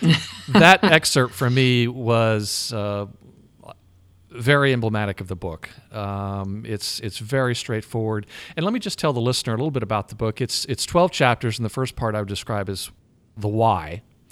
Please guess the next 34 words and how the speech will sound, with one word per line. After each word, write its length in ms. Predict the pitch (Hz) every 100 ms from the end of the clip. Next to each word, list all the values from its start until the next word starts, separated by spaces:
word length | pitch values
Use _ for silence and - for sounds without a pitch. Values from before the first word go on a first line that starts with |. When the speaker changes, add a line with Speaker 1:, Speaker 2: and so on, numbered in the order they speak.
| - - -
Speaker 2:
And 160 | 120
the 60 | 117
second 300 | - 147 147
part 240 | 131 113
goes 220 | 107 113 113
into 160 | 98
very 540 | 92 - 165 170 139 98
specific 600 | - 95 - 123 95 -
detail 480 | 107 - 101 92 98
on 120 | 95
how 280 | 113 113 113
to 140 | -
build 320 | 101 104 101
your 320 | 98 95 92
power 400 | 87 151 160 151
connecting 460 | - 113 98 - 98
system. 440 | - 107 - 98 -
And 520 | 139 165 127 135 160 _ _ _ _ _ _ _ -
you 140 | 110
exceed 320 | 110 - 135 120
everyone's 320 | 113 107 113
expectations 760 | 104 - 104 - 107 - 107
'cause 200 | - 110
you 100 | 117
include 680 | 107 - - 208 175 113 117 - - _ _
the 80 | -
top 420 | - - 143 -
ten 240 | - 131 127
tips 480 | 131 120 - - - _
from 420 | - - 131 139
the 120 | 127 120
Titanium 600 | 117 113 120 117 107 101
Rolodex. 680 | 107 107 95 92 - - _ _ _ _ _ _
Speaker 1:
Yeah. 260 | 214 165 147